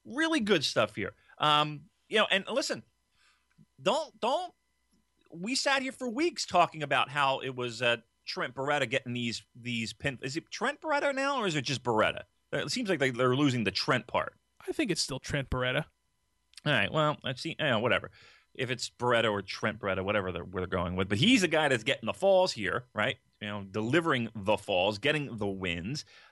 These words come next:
Speaker 1: Uh, and once again, that proved to be the case. Don't, and, and don't sit back on this, guys.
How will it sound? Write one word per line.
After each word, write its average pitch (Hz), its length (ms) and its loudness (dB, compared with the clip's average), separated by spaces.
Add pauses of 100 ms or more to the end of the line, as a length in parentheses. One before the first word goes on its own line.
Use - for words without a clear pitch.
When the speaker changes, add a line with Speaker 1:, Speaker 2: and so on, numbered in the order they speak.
Speaker 1:
Uh, 101 220 -4
and 117 180 -2
once 131 280 0
again, 185 300 0
that 135 220 0
proved 190 760 -2
to 208 80 -4
be 196 200 -2
the 185 100 0
case. 226 340 -2 (800)
Don't, 254 420 4 (720)
and, 165 320 -2
and 170 100 2
don't 247 220 2
sit - 320 -4
back 220 280 2
on 139 160 0
this, 87 200 -2
guys. 87 360 -2